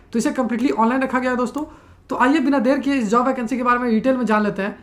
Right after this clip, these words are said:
लेकिन उससे पहले अगर आपने हमारे चैनल को सब्सक्राइब नहीं किया है तो तुरंत ही सब्सक्राइब करें, क्योंकि हम हर रोज़ आपके लिए नई नई जॉब वैकेंसी की जानकारी लेकर आते ही रहते हैं।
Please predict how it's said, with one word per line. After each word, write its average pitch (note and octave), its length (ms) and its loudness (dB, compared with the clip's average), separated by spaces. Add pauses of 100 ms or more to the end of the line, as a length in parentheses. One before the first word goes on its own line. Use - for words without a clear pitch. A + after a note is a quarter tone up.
(200)
लेकिन A#3 140 2
उससे D#4 160 -2
पहले C4+ 260 0
अगर G#3 200 0
आपने A3+ 200 0
हमारे A#3 200 0
चैनल A#3 200 -4
को A3+ 80 -4
सब्सक्राइब A#3 340 -4
नहीं A#3 160 2
किया B3 200 0
है C4+ 120 -4 (300)
तो A#3+ 60 -2
तुरंत C#4+ 240 0
ही D4+ 60 2
सब्सक्राइब C#4 320 0
करें, C#4 160 0
क्योंकि B3 160 -4
हम A3+ 100 -2
हर A3 140 2
रोज़ C4+ 180 2
आपके B3+ 180 -2
लिए B3 100 0
नई A#3+ 140 0
नई C4 100 -4
जॉब A#3 180 0
वैकेंसी A#3 260 -4
की A#3+ 60 -2
जानकारी A#3 320 -2
लेकर A#3 220 -4
आते C#4 240 -2
ही C4+ 60 4
रहते E3+ 260 0
हैं। D#3 180 -6